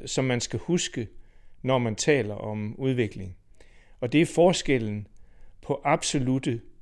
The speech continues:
og relative tal. Tag et afrikansk land som Mozambique.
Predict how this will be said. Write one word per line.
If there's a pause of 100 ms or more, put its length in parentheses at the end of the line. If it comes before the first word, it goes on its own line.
(460)
og
relative
tal. (2750)
Tag (380)
et (260)
afrikansk
land (480)
som
Mozambique.